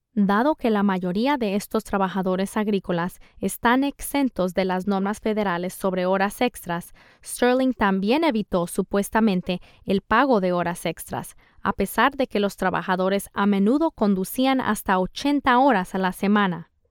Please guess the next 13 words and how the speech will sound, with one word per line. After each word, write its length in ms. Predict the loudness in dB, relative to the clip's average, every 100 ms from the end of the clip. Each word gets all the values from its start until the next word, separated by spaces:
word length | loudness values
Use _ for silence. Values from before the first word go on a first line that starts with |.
| _ _ _ _ _ _
Si 320 | -18 -4 0 0
hubiesen 480 | 0 0 0 -2
tenido 400 | 0 2 4 2
visas 400 | 0 -2 -4 -2
H 320 | 0 0 0 0
dos 200 | 0 2
B 280 | 0 0 -8 -12
en 160 | 2 4
lugar 380 | 4 4 2 2
de 160 | 2
H 320 | 2 0 -2 -2
dos 240 | -2 0
A, 220 | 2 2